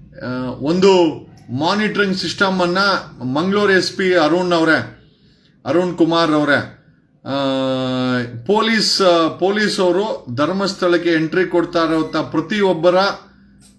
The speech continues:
ಆ, ಎಂಟ್ರಿಯನ್ನ ಪೊಲೀಸ್ ಎಂಟ್ರಿ ಮಾಡ್ಕೊಳ್ಬೇಕು, ದಾಖಲಾತಿ ಆಗ್ಬೇಕು. ಯಾಕೆ ಅಂತಂದ್ರೆ ಅಲ್ಲಿ ಅನಿಷ್ಟಗಳನ್ನ ಮಾಡಿ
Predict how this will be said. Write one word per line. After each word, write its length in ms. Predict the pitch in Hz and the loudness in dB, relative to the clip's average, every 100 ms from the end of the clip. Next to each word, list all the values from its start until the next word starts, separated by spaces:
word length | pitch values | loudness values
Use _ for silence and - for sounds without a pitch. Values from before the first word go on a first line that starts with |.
| _ - | _ -6
ಆ, 60 | 135 143 139 135 131 131 131 | -4 -2 0 0 0 -2 -2
ಎಂಟ್ರಿಯನ್ನ 680 | 123 160 196 208 208 185 180 | 2 2 2 0 2 2 2
ಪೊಲೀಸ್ 680 | 202 185 - 190 208 208 196 | 2 0 0 -2 0 -2 -2
ಎಂಟ್ರಿ 260 | 175 170 | 0 2
ಮಾಡ್ಕೊಳ್ಬೇಕು, 1000 | 165 147 156 156 165 147 139 185 202 - _ _ 101 | 4 4 2 2 2 2 0 -2 -6 -10 _ _ -4
ದಾಖಲಾತಿ 580 | 143 165 185 180 170 175 | -2 0 2 2 2 2
ಆಗ್ಬೇಕು. 520 | 147 147 143 131 131 | 2 2 -2 -2 -2
ಯಾಕೆ 400 | 131 139 165 185 | 0 0 0 0
ಅಂತಂದ್ರೆ 840 | 175 160 151 139 139 180 190 - _ _ _ - | 0 0 -4 -4 0 -2 -2 -10 _ _ _ -4
ಅಲ್ಲಿ 520 | 151 196 208 196 147 - - - | 0 4 4 4 2 -6 -20 -10
ಅನಿಷ್ಟಗಳನ್ನ 680 | 147 190 - 202 190 185 180 | -4 -4 -2 -2 0 0 0
ಮಾಡಿ 640 | 175 156 170 180 180 190 | 0 2 4 4 4 4